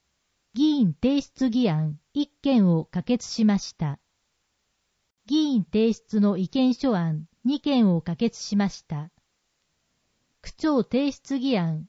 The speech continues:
一件の審査を所管委員会に付託し、所管委員会の報告通り可決しました。区長提出議案、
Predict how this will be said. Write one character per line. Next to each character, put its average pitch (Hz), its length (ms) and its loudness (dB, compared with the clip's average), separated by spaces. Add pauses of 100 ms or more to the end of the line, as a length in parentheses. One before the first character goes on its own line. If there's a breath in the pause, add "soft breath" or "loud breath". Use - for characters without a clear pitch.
(140)
一 294 160 -4 (120)
件 247 240 0
の 170 140 0
審 240 240 2
査 175 240 -2
を 156 180 -4 (200)
所 202 180 -4
管 285 340 -2
委 294 140 -4
員 277 140 -4
会 196 240 0
に 165 160 0
付 - 100 -12
託 - 240 -6
し、 185 320 -6 (380)
所 220 180 -2
管 294 320 -4
委 294 220 -4
員 262 100 -4
会 196 260 0
の 165 140 0
報 269 240 -2
告 269 320 -4
通 269 220 2
り 175 160 -2
可 170 160 -8
決 - 260 -6
し - 140 -4
ま 202 120 2
し - 140 -12
た。 147 300 -12 (1300)
区 - 100 -18
長 285 320 0
提 269 280 0
出 - 240 -6
議 240 220 0
案、 160 300 -4